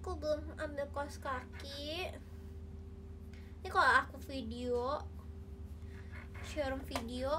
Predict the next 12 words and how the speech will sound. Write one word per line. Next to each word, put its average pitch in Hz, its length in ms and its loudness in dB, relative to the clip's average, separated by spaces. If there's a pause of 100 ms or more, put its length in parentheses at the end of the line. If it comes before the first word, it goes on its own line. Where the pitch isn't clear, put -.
(240)
pasti 311 320 -2
kalian 339 400 4
tuh 415 160 2
ngeliat 277 480 0
aku 277 280 -2 (280)
ribet 262 320 -6 (160)
banget 262 440 -4 (160)
gitu 302 240 -4
loh. 294 160 -4 (440)
Aku 302 160 -6
nggak 302 160 0
suka. - 360 -8